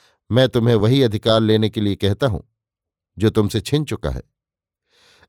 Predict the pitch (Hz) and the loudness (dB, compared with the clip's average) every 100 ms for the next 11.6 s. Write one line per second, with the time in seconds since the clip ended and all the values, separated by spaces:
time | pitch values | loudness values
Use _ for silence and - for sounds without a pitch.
0 | - 131 123 147 131 127 127 120 127 - | -4 -2 4 4 4 4 0 2 -2 0
1 | 113 87 85 98 80 120 139 - - _ | 0 0 0 -2 -4 -6 -8 -10 -20 _
2 | _ _ _ _ _ _ _ _ - 110 | _ _ _ _ _ _ _ _ -8 2
3 | 139 127 131 131 123 127 120 120 - 131 | 2 4 4 4 4 2 0 -2 0 0
4 | 131 123 113 104 117 107 73 101 120 117 | 0 2 2 2 0 -2 0 -2 0 -2
5 | - 92 110 151 95 71 - _ _ _ | -2 -2 -2 -2 -2 -4 -6 _ _ _
6 | _ _ _ _ - 143 139 147 - 131 | _ _ _ _ 2 4 4 0 0 0
7 | 123 147 151 135 123 135 143 127 131 117 | 2 0 0 -2 0 0 0 0 -2 -2
8 | 147 143 135 131 139 120 90 117 123 110 | -2 -2 -2 -4 -2 -2 0 0 2 0
9 | 120 120 98 107 123 151 120 87 92 73 | 0 0 -2 -2 0 0 0 -4 -4 -6
10 | _ _ _ - 98 120 123 113 107 82 | _ _ _ -8 -2 0 0 -2 -2 -2
11 | 110 131 127 135 143 | -2 -2 -4 -6 -10